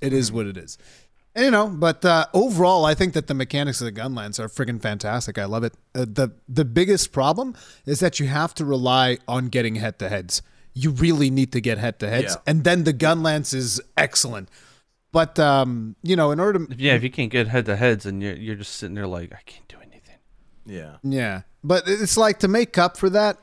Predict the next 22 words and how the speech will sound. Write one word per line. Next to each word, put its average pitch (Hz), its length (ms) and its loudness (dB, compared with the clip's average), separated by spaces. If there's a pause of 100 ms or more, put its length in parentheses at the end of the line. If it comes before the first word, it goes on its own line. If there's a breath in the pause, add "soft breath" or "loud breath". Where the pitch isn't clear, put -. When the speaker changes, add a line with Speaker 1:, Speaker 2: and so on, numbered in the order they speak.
(100)
Speaker 1:
I, 151 420 2
I 147 120 2
go 160 220 2
with 170 220 2
the 139 260 2
Basel 127 460 0
armor, 175 340 2 (100)
who, 139 300 0 (100)
that 139 160 2
has 139 380 2
all-out 135 340 4
Excel. 123 540 0 (280 loud breath)
So 160 140 0
basically, 175 340 2
I 151 100 4
get 143 180 2
maximum 151 500 0
damage 135 340 -2
from 131 140 -6
shelling 123 440 -2
for 120 140 -8
free, 107 380 -6